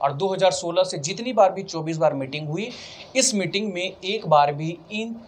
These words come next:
इन जगहों का जिक्र नहीं किया गया, इसलिए यह जगह को चीन डिस्प्यूट मानता है, विवादित मानता है और अपना दावा करता है।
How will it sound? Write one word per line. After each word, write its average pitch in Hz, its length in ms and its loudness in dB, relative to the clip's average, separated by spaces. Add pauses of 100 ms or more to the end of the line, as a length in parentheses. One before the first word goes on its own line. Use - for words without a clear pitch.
(440)
इन 214 140 2
जगहों 147 420 0
का 139 180 2
जिक्र 131 340 -6
नहीं 139 260 -4
किया 165 220 2
गया, 165 220 0
इसलिए 131 480 -4
यह 131 180 -2
जगह 131 340 2
को 175 260 -4 (320)
चीन 139 300 0
डिस्प्यूट 135 580 -4
मानता 170 360 4
है, 160 180 2
विवादित 135 480 2
मानता 165 300 2
है 196 100 4
और 226 240 6
अपना 156 400 2
दावा 135 280 6
करता 135 280 2
है। 127 140 4